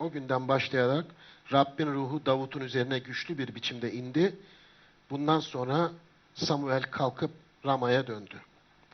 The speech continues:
Şimdi bu, burada Davut'un kral atanma hikayesini okuduk.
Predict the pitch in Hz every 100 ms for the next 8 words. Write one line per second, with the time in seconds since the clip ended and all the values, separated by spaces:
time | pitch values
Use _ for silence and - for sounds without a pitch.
0 | - 202 180 160 190 - _ 143 160 190
1 | 139 175 240 - - - - - - -
2 | 185 180 160 196 202 - - _ _ _
3 | _ _ _ - _ _ _ - - 143
4 | - _ _ - 180 170 - 147 165 147
5 | 147 139 123 - 165 160 127 123 147 190
6 | 214 - - - 151 151 110